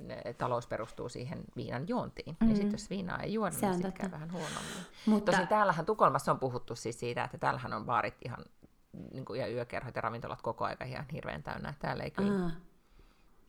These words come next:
Speaker 1: introvertit
Speaker 2: Ja
Speaker 1: yllää.
Speaker 2: sit siihen introvert economyin varmaan siis kaikki tämmöiset appit, mitkä, ää, vähentää sun tarvetta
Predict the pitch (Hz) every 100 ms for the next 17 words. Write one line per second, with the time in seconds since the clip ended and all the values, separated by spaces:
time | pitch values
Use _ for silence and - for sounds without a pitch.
0 | - 147 - - - - - - - -
1 | - - 202 180 156 - 185 - - 190
2 | 190 185 190 196 196 175 - 165 180 165
3 | 170 175 180 180 165 160 156 - - 214
4 | 214 208 165 170 165 - 175 147 143 156
5 | 147 - - - 151 147 143 156 180 165
6 | 139 143 147 147 165 170 143 147 -